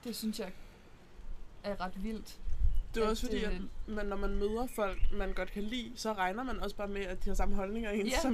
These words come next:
Speaker 2: en selv.
Speaker 1: fuldstændig.
Speaker 2: Hvilket også, jeg har s-, jeg har tænkt over, at jeg gør det rigtig meget, det der med, at jeg bare forventer lidt, at folk har samme holdninger som mig nogle
Speaker 1: Ja.
Speaker 2: gange. Og det er jo vildt arrogant.
Speaker 1: Det er,
Speaker 2: <laughs> Og bare
Speaker 1: ja,
Speaker 2: tro,
Speaker 1: ja.
Speaker 2: at alle, at hele verden tænker som en selv.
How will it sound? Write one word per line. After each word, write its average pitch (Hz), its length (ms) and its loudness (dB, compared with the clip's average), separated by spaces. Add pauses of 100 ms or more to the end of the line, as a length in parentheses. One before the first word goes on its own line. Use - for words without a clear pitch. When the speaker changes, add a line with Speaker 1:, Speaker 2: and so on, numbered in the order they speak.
Speaker 2:
en 220 60 0
selv. 262 80 0
Speaker 1:
fuldstændig. 226 600 4
Speaker 2:
Hvilket 226 300 0
også, 220 220 2
jeg 208 80 2
har 214 120 8
s-, - 300 6
jeg 196 100 8
har 196 100 4
tænkt 190 240 2
over, 185 120 6
at 185 60 10
jeg 185 100 6
gør 185 160 8
det 190 100 0
rigtig 202 220 -2
meget, 196 300 -4
det 226 80 -6
der 202 80 -6
med, 202 160 -8
at 190 100 -8
jeg 196 100 -6
bare 185 160 -4
forventer 214 420 -6
lidt, 196 200 -8
at 202 120 -8
folk 208 180 -6
har 202 80 -8
samme 208 200 -8
holdninger 208 300 -8
som 208 160 -4
mig 202 180 -2
nogle 233 180 -4
Speaker 1:
Ja. 202 60 -2
Speaker 2:
gange. 202 180 -4 (220)
Og 196 140 -4
det 226 60 0
er 220 40 4
jo 214 60 0
vildt 202 220 0
arrogant. - 560 -2 (380)
Speaker 1:
Det 294 160 2
er, 226 60 6
Speaker 2:
<laughs> - 20 8
Og 226 60 6
bare 208 140 8
Speaker 1:
ja, 269 60 4
Speaker 2:
tro, 233 240 2
Speaker 1:
ja. 233 80 6
Speaker 2:
at - 60 4
alle, 214 220 8
at 240 160 12
hele 233 120 2
verden 208 240 8
tænker 226 320 0
som 226 140 -2
en 208 100 -2
selv. 311 280 4